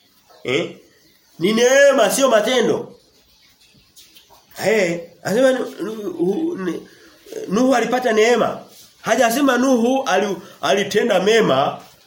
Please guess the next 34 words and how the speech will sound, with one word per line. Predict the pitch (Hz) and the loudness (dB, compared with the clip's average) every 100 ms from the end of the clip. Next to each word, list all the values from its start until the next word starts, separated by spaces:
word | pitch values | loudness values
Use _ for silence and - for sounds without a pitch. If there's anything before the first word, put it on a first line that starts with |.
| _ _ - | _ _ -6
Ah, | 147 | -6
hapana. | - 127 185 220 104 - - - | -4 -4 -4 -2 -4 -8 -18 -8
Biblia | 147 214 | -2 -2
inasema, | 170 214 196 - - - | -2 -4 -4 -8 -18 -14
si-, | - | -10
Biblia | 208 269 349 | -4 -2 2
inasema | 277 247 254 | 2 0 0
maneno | 190 190 | 2 2
mengi. | 156 131 | 0 0
Inasema, | 123 143 180 214 214 - - _ _ _ | 0 -2 0 -2 -4 -8 -20 _ _ _
wakati | - 156 165 | -6 -4 -2
mwingine | 180 175 | -2 -2
inasema | 180 165 151 123 | -2 -2 -2 -2
ali-, | 135 135 | -2 -4
alipata | 127 127 160 139 | -4 -6 -6 -4
neema, | 131 143 147 147 151 - - - | -2 0 0 -2 -4 -14 -16 -10
wakati | 139 | -6
mwingine | 143 156 | -4 -2
anasema | 139 139 117 | -2 -2 -2
alimwamini | 110 117 135 147 | -2 -2 -2 -2
Mungu. | 139 156 151 147 - - - - 139 | -2 -2 -4 -8 -12 -20 -20 -20 -18
Se-, | - 202 180 | -8 -6 -2
na | 190 190 185 | 0 0 0
sehemu | 196 294 | 2 2
nyingine | 269 240 262 | 2 2 2
inasema | 226 262 247 254 - - _ _ - | 2 2 2 0 -4 -18 _ _ -4
alitembea | 156 196 220 220 202 220 220 262 254 | 0 2 2 0 0 2 2 2 2
na | 226 | 2
Mungu. | 226 269 247 208 | 2 0 0 0
Hili | 196 240 226 | 0 2 2
neno | 254 240 | 2 2
tuliliona | - 185 185 190 247 233 175 180 - - - | 0 -2 0 2 2 2 0 0 -6 -16 -12
sambamba | - 165 165 190 214 208 180 | -4 -2 0 0 0 2 2
na, | 175 294 | 2 0